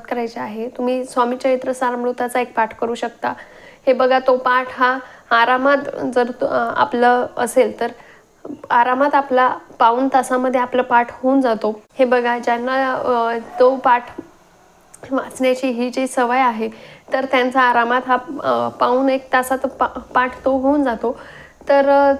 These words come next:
आपल्याला त्यानुसार अकरा, सव्वा अकरा वाजताच आपल्याला सेवेला बसायचं आहे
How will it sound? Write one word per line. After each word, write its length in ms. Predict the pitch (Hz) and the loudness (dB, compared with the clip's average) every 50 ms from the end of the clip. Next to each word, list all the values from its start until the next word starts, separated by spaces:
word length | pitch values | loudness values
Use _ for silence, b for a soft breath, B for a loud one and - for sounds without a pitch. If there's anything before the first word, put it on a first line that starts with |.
| - | 0
आपल्याला 540 | - - 262 254 - 262 262 269 277 277 277 | 0 0 0 0 0 0 0 2 4 4 4
त्यानुसार 600 | 277 277 269 254 254 262 262 262 - - 269 240 - - - - - | 4 2 0 0 2 0 -2 -2 0 0 0 0 0 -6 -12 -8 -6
अकरा, 440 | 247 226 - - - 262 254 247 240 | -6 -6 -6 -2 0 0 2 0 0
सव्वा 300 | 247 - 254 254 247 247 | 0 0 2 2 2 2
अकरा 180 | 240 240 240 | 0 0 0
वाजताच 360 | 233 233 233 233 - 269 269 254 | 0 0 0 -2 -2 -2 0 0
आपल्याला 400 | 240 247 247 240 240 240 240 240 | -2 0 0 0 0 0 0 -2
सेवेला 380 | 240 - 247 226 220 220 226 | -2 -2 0 0 0 0 -2
बसायचं 420 | 226 247 254 - 254 247 240 - 247 | -2 -4 -4 -4 -4 -4 -4 -2 -4
आहे 260 | 240 220 208 233 | -4 -4 -4 -6